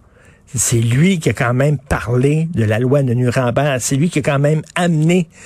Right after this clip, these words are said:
cet argumentaire-là sur ce terrain-là. Pourquoi ? Parce qu'il savait que fa-, ça frappait les esprits, puis que ça laissait sous-entendre loi vingt et un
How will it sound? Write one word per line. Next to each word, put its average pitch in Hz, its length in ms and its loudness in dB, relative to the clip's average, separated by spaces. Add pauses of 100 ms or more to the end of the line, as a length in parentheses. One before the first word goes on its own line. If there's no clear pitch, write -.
(140)
cet - 420 -4
argumentaire-là 156 880 0
sur - 180 -6
ce - 180 -2
terrain-là. 139 1040 0 (880)
Pourquoi ? - 380 0
Parce - 220 -4
qu'il - 100 -2
savait 156 300 0
que - 40 -8
fa-, 143 160 -2
ça - 220 -4
frappait - 420 -2
les 131 260 0
esprits, 160 480 -2 (440)
puis - 100 -4
que - 60 -8
ça 156 180 0
laissait 151 300 0
sous-entendre 160 1040 0
loi 131 320 2
vingt 147 280 -4
et 131 80 0
un 165 180 0